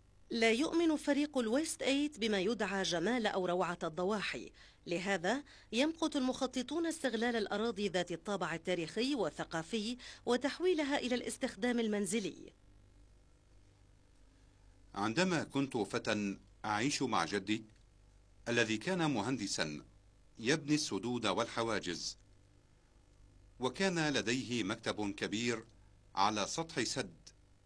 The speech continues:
Speaker 2: وكنت أبقى معه في معظم الأحيان. إنه من نصحني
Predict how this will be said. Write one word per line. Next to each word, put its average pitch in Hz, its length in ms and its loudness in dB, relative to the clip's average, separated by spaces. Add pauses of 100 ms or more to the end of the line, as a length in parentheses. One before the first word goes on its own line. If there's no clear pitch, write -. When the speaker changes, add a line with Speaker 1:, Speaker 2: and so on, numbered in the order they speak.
(480)
Speaker 2:
وكنت 123 340 -4
أبقى 95 420 0
معه 107 480 0
في 120 240 -4
معظم 120 340 -2
الأحيان. 98 580 -2 (2000)
إنه 170 260 2
من 139 320 0
نصحني 120 720 -4